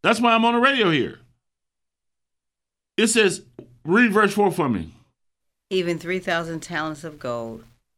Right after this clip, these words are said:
Speaker 2: of the gold of Ophir, and seven thousand talents of refined silver to overlay the walls of the house withal."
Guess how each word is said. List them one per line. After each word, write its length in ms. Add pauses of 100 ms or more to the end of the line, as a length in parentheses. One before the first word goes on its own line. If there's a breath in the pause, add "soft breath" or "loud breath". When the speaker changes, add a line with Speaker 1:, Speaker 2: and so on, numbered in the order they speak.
(120)
Speaker 2:
of 220
the 100
gold 300
of 180
Ophir, 540 (240)
and 180
seven 380
thousand 340
talents 380
of 180
refined 560 (140)
silver 540 (400)
to 180
overlay 480
the 120
walls 580 (420)
of 120
the 100
house 340
withal." 400